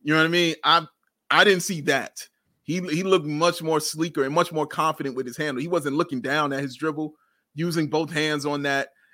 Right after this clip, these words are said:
and just being confident with that. Now, I, if you wanna argue the confidence level of that,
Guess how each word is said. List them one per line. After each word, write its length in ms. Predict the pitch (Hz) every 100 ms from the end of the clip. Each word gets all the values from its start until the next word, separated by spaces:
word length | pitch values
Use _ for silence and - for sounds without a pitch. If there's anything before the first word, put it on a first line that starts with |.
| -
and 120 | 143
just 140 | 160
being 220 | 165 175
confident 500 | 135 165 147 139 127
with 140 | 107 107
that. 240 | 107 85 131
Now, 360 | 156 143 127 _ _ _ _ _ _ -
I, 140 | 165 -
if 140 | 156
you 80 | 180
wanna 160 | 208 190
argue 300 | 185 175 170
the 100 | 151
confidence 500 | 196 196 202 202 196
level 300 | 190 190 196
of 100 | 180
that, 260 | 214 214